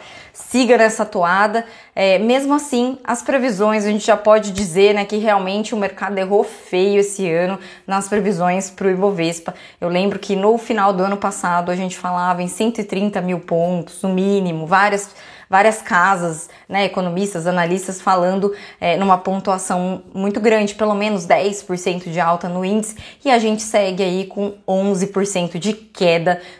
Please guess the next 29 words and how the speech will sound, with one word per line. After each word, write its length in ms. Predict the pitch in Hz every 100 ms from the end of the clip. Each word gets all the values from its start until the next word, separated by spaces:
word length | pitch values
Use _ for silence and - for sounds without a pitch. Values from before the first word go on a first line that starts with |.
| -
no 100 | 202
Ibovespa 680 | 208 247 196 160 - 180 - - _ _
nessa 600 | 190 190 180 185 196 - - -
segunda-feira, 1040 | - 208 165 185 185 190 - 160 160 175 - - _
no 160 | 180 190
acumulado 640 | 202 196 202 190 170 165
do 180 | 170 175
ano 240 | 160 165
de 100 | 165
dois 240 | 165 170 165
mil 160 | 165
e 80 | 175
vinte 340 | 170 180 180
e 40 | 226
um. 160 | 170 - - - - _
Queria 280 | - 214 240
ainda 300 | 226 233 233
comentar 600 | 220 - 226 214 214 208
com 140 | 208 202
vocês, 480 | 196 - 214 233 -
principalmente 600 | 214 220 208 196 196 196
pra 160 | 208
quem 440 | 196 - 185 175 165 - _ _ _ _ - _
quer 180 | - 190
viajar 380 | 190 185 196 190
no 80 |
ano 200 | 196 202
que 140 | 196 190
vem, 340 | 175 202 240